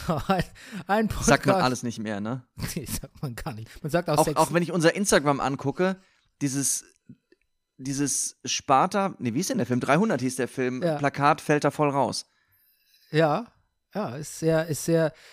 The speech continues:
Speaker 1: Testosteroni, ne? Te-,
Speaker 2: Ja.
Speaker 1: testosteronisch, könnte man auch
Speaker 2: Ich finde,
Speaker 1: sagen.
Speaker 2: finde auch so, das, ja,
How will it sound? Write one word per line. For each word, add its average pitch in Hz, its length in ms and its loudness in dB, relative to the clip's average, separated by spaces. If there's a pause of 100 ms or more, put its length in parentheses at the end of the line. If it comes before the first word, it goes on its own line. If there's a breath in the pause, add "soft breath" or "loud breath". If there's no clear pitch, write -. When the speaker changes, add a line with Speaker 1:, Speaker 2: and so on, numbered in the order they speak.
(160 soft breath)
Speaker 1:
Testosteroni, 165 1160 2
ne? 151 300 -8 (140)
Te-, - 100 -14
Speaker 2:
Ja. - 340 -6
Speaker 1:
testosteronisch, 160 1000 2 (260)
könnte 139 160 -14
man 110 140 -6
auch 104 60 -8
Speaker 2:
Ich 104 60 -8
finde, 156 220 0
Speaker 1:
sagen. - 120 -16 (500)
Speaker 2:
finde 139 240 0
auch 123 120 2
so, 131 400 4 (1000 soft breath)
das, - 180 -2
ja, 113 360 0